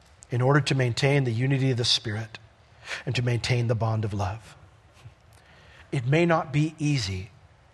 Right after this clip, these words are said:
but Christ came from heaven to bring humility back to this earth and to work it out in our hearts. That's why he called us out of the grave. This is the life he's called us to.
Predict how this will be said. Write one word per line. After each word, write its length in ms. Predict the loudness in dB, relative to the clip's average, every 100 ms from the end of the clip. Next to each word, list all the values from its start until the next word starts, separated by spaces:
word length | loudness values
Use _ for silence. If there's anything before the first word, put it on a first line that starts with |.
| _ -20 -20 -4
but 160 | -2 -2
Christ 440 | 4 6 6 2
came 300 | 0 2 2
from 160 | 0 0
heaven 440 | 2 2 0 -4 -8 -14 -6
to 100 | -2
bring 180 | -2 -2
humility 520 | -2 2 4 4 2
back 320 | 4 2 2
to 60 | -2
this 220 | 0 0
earth 360 | -2 -4 -8 -14 -20 -20 _
and 100 | -6
to 80 | -4
work 320 | -4 -6 -6
it 60 | -6
out 340 | -6 -8 -14 -20 -20 _ -16
in 80 | -12
our 120 | -10
hearts. 520 | -12 -12 -14 -14 -14 -16 _ _ _ _ -20 -20 _ _ _ _ _ _ _ _ -6
That's 260 | -4 -2 2
why 180 | 4 4
he 140 | 2 -2 -6
called 340 | -2 0 2
us 160 | 0 0
out 200 | -4 -2
of 80 | -4
the 60 |
grave. 520 | -4 -4 -4 -6 -10 -18 _ _ _ _ _ _ _ _ _ _ _ -2
This 180 | 0 2
is 120 | 4
the 100 | 6
life 260 | 8 6 4
he's 160 | -4
called 280 | -2 -2 0
us 120 | -4
to. 300 | -6 -8 -8